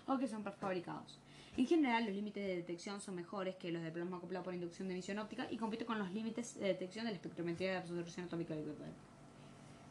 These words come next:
En cuanto a los límites de detección, eh, la espectroscopía de resonancia magnética nuclear, eh, se basa en medir la absorción de la radiación electromagnética en la región de radiofrecuencia alrededor de cuatro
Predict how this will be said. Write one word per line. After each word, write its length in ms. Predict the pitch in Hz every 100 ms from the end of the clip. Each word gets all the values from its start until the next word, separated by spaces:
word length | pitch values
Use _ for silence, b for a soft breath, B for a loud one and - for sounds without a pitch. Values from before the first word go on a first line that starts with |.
| -
En 120 | 247
cuanto 160 | 254 247
a 40 |
los 80 | 240
límites 220 | 262 247
de 80 | 226
detección, 320 | 226 175 160 - - - - - - - - - - B B B B -
eh, 160 | 247
la 60 | 247
espectroscopía 500 | 262 254 - 254 320
de 80 | 294
resonancia 400 | 233 226 220 214
magnética 340 | 202 190 196
nuclear, 540 | 180 180 180 185 220 - B B -
eh, 360 | 202 233 233 247
se 260 | 254 233
basa 540 | 233 240 240 233 262 247
en 60 |
medir 320 | 196 190 202 214
la 120 | 190
absorción 460 | 185 175 196 196
de 60 | 202
la 60 | 175
radiación 280 | 170 180
electromagnética 580 | 185 180 190 196 185 202
en 80 | 185
la 80 | 175
región 260 | 175 196
de 100 | 196
radiofrecuencia 540 | 196 220 220 240 262 277
alrededor 380 | 240 214 190 202
de 80 |
cuatro 340 | 202 214 226